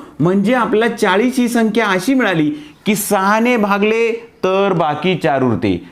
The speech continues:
अट इथं तीच आहे बघा, सहाने भागल्यास बाकी चार उरते.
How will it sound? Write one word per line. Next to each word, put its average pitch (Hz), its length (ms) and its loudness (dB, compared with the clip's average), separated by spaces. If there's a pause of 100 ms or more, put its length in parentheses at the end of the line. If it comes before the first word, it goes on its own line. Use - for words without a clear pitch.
(120)
अट 202 320 -2
इथं 214 220 0 (100)
तीच 214 180 0
आहे 190 140 2
बघा, 180 240 0
सहाने 196 400 2
भागल्यास 185 340 2
बाकी 165 320 0
चार 170 260 0
उरते. 113 360 0